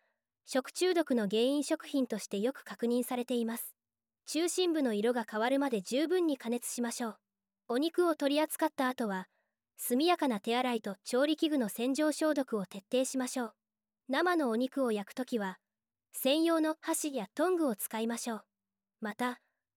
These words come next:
食べるための箸が、生のお肉に触れないようにしましょう。問い合わせ、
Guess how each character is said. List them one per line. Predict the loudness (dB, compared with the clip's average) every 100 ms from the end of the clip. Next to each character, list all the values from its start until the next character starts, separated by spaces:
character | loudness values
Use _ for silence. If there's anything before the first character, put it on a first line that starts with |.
| _ 2
食 | 4
べ | 6
る | 4
た | 4
め | 2
の | -2 -6
箸 | -6 -4 -4 -6 _
が、 | -6 -6 -8 _ _ _ _ _ -4
生 | 2 4 4
の | 4
お | 2
肉 | 2 2
に | 0
触 | 0 0
れ | 2
な | 2
い | 2
よ | 2
う |
に | 2
し | -2 -6
ま |
し | -6 -10
ょ |
う。 | -12 _ _ _ _ _ -4
問 | 0
い | 2
合 | 2
わ | 0
せ、 | -2